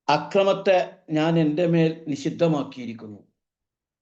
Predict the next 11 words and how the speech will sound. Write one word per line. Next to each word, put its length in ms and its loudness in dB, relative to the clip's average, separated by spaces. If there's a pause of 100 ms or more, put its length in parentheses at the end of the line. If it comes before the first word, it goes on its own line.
(1120)
വജഅൽതുഹു 1200 2 (300)
വ-, 340 0 (720)
ബൈനക്കും 640 2
മുഹറമ. 720 -4 (1500)
വജഅൽതുഹു, 680 2
ഞാൻ 240 2
അതിനാക്കിയിരിക്കുന്നു, 920 2
ബൈനക്കും, 640 0
നിങ്ങൾക്കിടയിൽ 760 2
മുഹറമ, 480 0
നിഷിദ്ധമാക്കിയിരിക്കുന്നു. 1000 -8